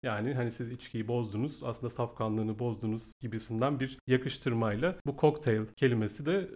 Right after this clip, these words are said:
kokteyl aslında karıştırılarak, suyla karıştırılarak ya da bitter eklenerek yapılan ko-, şeylere, içkilere verilmiş bir isim olarak geçiyor diye söyleniyor. Şimdi son bir teoriden daha bahsedelim.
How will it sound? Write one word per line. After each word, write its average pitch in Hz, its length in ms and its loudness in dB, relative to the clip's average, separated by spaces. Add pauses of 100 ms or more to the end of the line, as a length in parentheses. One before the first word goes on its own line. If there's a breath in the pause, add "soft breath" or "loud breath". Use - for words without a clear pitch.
(120)
kokteyl 127 540 -2
aslında 113 340 -4
karıştırılarak, 113 580 -2
suyla 110 220 -2
karıştırılarak 101 460 -4
ya 110 80 -4
da 104 100 -4
bitter 107 220 -6
eklenerek 104 340 -6
yapılan 113 300 -2
ko-, 139 180 -8
şeylere, 120 440 -2
içkilere 117 520 -2
verilmiş 117 420 0
bir 123 80 -6
isim 123 280 -4
olarak 131 440 0
geçiyor 110 460 2
diye 127 180 4
söyleniyor. 98 500 0 (280)
Şimdi 135 180 4
son 165 300 10
bir 160 80 4
teoriden 123 500 6
daha 110 200 4
bahsedelim. 120 540 0